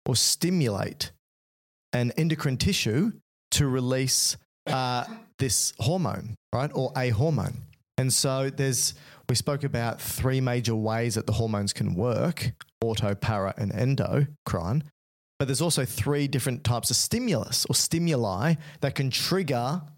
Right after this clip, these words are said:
an endocrine tissue or gland to release a hormone. So the first one, it, uh, could be neural. So a neural stimulation. So you could have a, uh, nervous innervation, a neuron that basically speaks to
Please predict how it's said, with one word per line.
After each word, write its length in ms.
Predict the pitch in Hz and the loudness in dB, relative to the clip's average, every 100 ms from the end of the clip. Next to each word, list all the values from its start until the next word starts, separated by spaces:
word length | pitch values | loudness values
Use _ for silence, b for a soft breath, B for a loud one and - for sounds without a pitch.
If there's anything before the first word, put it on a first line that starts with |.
| _ _ _ _ _ - | _ _ _ _ _ -4
an 140 | 131 131 | -2 0
endocrine 560 | 147 127 - 117 110 - - | 0 0 0 0 -2 -6 -2
tissue 360 | 185 - 180 - | 0 2 0 0
or 140 | 143 | 0
gland 340 | 120 117 135 | 0 0 0
to 100 | - | 0
release 280 | 117 107 107 | 2 2 2
a 40 | 101 | 2
hormone. 380 | 110 101 92 - B B _ _ - | 2 0 -2 -8 B B _ _ -4
So 140 | 147 | 0
the 80 | 135 | 0
first 340 | 147 196 226 - | 0 0 2 0
one, 360 | 113 180 226 - - B _ - | 0 -2 -4 -8 -20 B _ -2
it, 160 | 151 | 0
uh, 280 | 139 127 120 | 0 0 -2
could 220 | - 131 | -2 -2
be 140 | 131 127 | 0 2
neural. 560 | 135 175 165 101 110 - _ _ - - | 4 4 2 0 -6 -14 _ _ -14 -2
So 200 | - 135 | 0 2
a 60 | |
neural 440 | 131 131 156 185 151 | 2 2 2 2 2
stimulation. 640 | - 151 127 120 107 123 | 0 0 0 0 0 0
So 200 | - 127 - B | 2 0 -2 B
you 120 | - 147 | -2 0
could 120 | 139 | 2
have 140 | 139 | 2
a, 240 | 127 117 - - - _ - | 0 -2 -6 -16 -20 _ -2
uh, 240 | 113 110 - - | 0 0 -2 0
nervous 380 | 131 165 147 - | 2 2 0 0
innervation, 680 | 147 123 110 123 - 190 226 - | 0 0 0 0 0 -2 -4 -4
a 40 | 123 | 0
neuron 580 | 113 123 165 110 131 196 - _ - | 2 2 2 0 0 -2 -4 _ -6
that 160 | 127 - | -4 -2
basically 460 | 131 135 143 127 110 | -2 0 0 0 0
speaks 560 | - - 190 190 - | 0 0 -4 -2 -2
to 360 | - 123 110 | 0 0 2